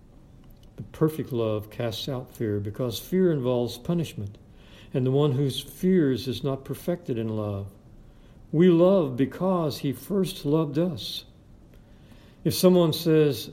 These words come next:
"I love God," and hates his n-, brother, he is a liar.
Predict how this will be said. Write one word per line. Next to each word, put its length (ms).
"I 160
love 300
God," 340
and 120
hates 400
his 200
n-, 280
brother, 440
he 100
is 120
a 60
liar. 440